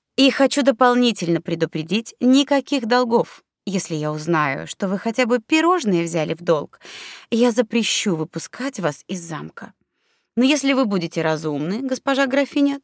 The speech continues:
то скоро снова поедете в Гришск блистать при дворе.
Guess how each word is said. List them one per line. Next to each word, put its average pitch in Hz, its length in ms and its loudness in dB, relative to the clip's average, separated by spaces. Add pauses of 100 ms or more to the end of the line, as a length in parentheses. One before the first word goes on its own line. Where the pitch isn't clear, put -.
то 285 140 6
скоро 339 420 4
снова 247 540 4
поедете 190 560 0
в 175 80 -4
Гришск 185 600 -2
блистать 175 580 -4
при 180 140 -4
дворе. 151 380 -6